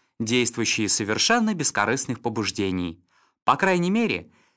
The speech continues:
мы представим дело именно так. Почему бы не создать образ благородного бизнесмена? И гибнет от пули, скорее всего, по вине этого зловредного пса. Чем вам не тема?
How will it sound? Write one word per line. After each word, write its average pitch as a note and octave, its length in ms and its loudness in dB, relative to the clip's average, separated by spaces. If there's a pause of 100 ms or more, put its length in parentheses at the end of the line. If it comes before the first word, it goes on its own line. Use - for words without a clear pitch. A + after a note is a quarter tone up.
(140)
мы A#3 220 2
представим E3+ 640 0
дело D3+ 440 2
именно D#3 400 0
так. - 460 -6 (440)
Почему C4+ 340 2
бы C#3+ 140 2
не B2+ 100 0
создать B2 440 0
образ E3 320 2
благородного A#2+ 680 2
бизнесмена? G#2 680 -2 (300)
И G3 100 -2
гибнет C3+ 560 -2
от A#2 240 -4
пули, C4+ 420 0 (240)
скорее C4+ 500 0
всего, A3 400 -2 (180)
по C3 100 2
вине B2+ 240 0
этого E3+ 460 -2
зловредного A#2 720 0
пса. F2+ 400 -2 (440)
Чем D#4+ 320 0
вам C3+ 220 2
не C#3+ 100 0
тема? C#3 540 0